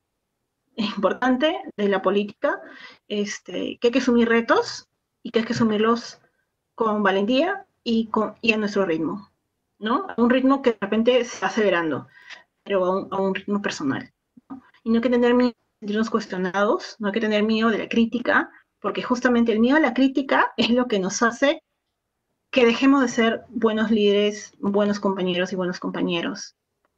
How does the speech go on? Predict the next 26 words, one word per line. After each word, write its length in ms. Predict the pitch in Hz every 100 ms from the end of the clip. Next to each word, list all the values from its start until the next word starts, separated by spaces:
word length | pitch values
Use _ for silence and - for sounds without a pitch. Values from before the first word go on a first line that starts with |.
| _ _ - 226 -
¿no? 240 | 226 269 269 - -
El 100 | 220
miedo 160 | 220 220
a 40 |
la 100 | 226
crítica 320 | 226 214 220 226
nos 180 | 202
aleja 340 | 175 196 202 185
un 80 | 180
poco 280 | 180 180
de 80 | 170
lo, 180 | 170 160 _ -
¿no? 220 | 269 269 _ _ _ _ _
No 160 | 226 233
nos 200 | 226 226
va, 140 | - - - -
la 140 | 214
crítica 340 | 208 294 330 -
es 40 |
importante, 560 | 190 196 - 226 202 175
no 160 | 262
la 80 | 370
destrucción, 640 | 359 - 196 - 247 208 175
la 120 | 180
crítica. 320 | 226 262 240 _ _ _ _ _ _ -
Entonces, 420 | 202 208 202